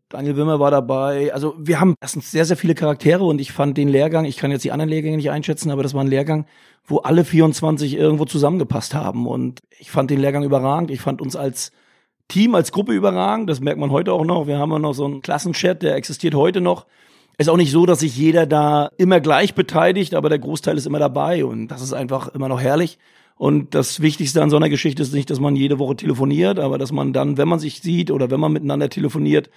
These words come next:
ja, dass man einfach merkt, man hat einfach ein geiles, schönes Jahr gehabt. Und für mich war der Lehrgang super. Wir hatten mit Frank Wormuth jemanden als Chef des Ganzen,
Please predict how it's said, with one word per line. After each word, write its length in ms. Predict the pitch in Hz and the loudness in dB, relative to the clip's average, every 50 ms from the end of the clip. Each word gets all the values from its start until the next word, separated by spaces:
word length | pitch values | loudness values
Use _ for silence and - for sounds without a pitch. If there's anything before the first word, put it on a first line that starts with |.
| _ _ _ _ _ _ _ _ _ - | _ _ _ _ _ _ _ _ _ -18
ja, 60 | 139 | -18
dass 160 | 139 135 120 | -14 -10 -8
man 100 | 135 131 | -6 -6
einfach 180 | 131 123 131 120 | -4 -4 -4 -2
merkt, 240 | 123 127 127 123 | -2 -2 -2 -2
man 160 | 127 131 120 120 | -4 -4 -4 -4
hat 160 | 131 - - | -6 -8 -8
einfach 320 | - 156 151 127 131 123 | -8 -8 -6 -6 -6 -4
ein 200 | 120 131 135 135 | -4 -6 -6 -6
geiles, 280 | - 139 135 135 147 131 | -6 -4 -2 -2 -2 -2
schönes 280 | - - 135 135 127 | -2 -2 0 0 0
Jahr 180 | 123 131 135 156 | 0 0 0 0
gehabt. 260 | 156 143 123 127 - | 0 0 -2 -2 -4
Und 120 | 147 127 - | -8 -8 -6
für 100 | - 135 | -6 -6
mich 140 | 135 127 | -4 -4
war 80 | 135 139 | -2 0
der 100 | 139 135 | 0 2
Lehrgang 300 | 131 139 147 151 160 160 | 2 2 2 2 2 0
super. 360 | 135 160 165 - 160 160 156 - _ _ _ _ _ _ _ - | 0 2 2 2 2 2 0 -4 _ _ _ _ _ _ _ -6
Wir 120 | 127 131 | -4 -4
hatten 220 | 131 135 135 131 | -2 -2 0 0
mit 180 | 131 135 160 - | 0 -2 -4 -8
Frank 300 | - - - 135 135 123 | -10 -8 -4 -4 -2 0
Wormuth 340 | 131 139 147 156 156 147 139 | 2 2 4 4 4 4 4
jemanden 460 | 147 147 143 143 143 143 143 139 139 | 4 4 4 4 2 2 2 0 0
als 240 | 139 135 139 - - | 0 -2 -4 -4 -2
Chef 360 | - 165 160 156 - - - - | 0 0 0 0 -2 -8 -10 -6
des 240 | - 160 147 - - | -4 -4 -2 0 0
Ganzen, 460 | 156 160 165 151 147 156 165 147 | 2 2 2 4 4 4 4 2